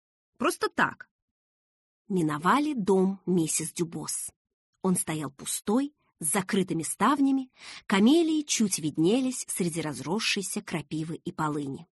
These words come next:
До угла, до почты, оставалось пройти ещё восемь домов. Южная сторона площади была пустынна.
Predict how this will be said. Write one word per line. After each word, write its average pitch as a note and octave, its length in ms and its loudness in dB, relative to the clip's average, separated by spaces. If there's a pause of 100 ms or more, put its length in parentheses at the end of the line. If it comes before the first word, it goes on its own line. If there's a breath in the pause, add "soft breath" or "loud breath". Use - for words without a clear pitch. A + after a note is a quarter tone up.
(500)
До F3 160 0
угла, F3+ 400 0 (200)
до C4 160 2
почты, B3+ 560 -4 (320)
оставалось D#3 540 -4
пройти D3 480 -6
ещё F3 560 -2
восемь F3+ 640 -2
домов. D#3 400 -10 (1400)
Южная D4+ 520 4
сторона F3+ 400 0
площади B3+ 580 -2
была E3 260 -2
пустынна. - 720 -8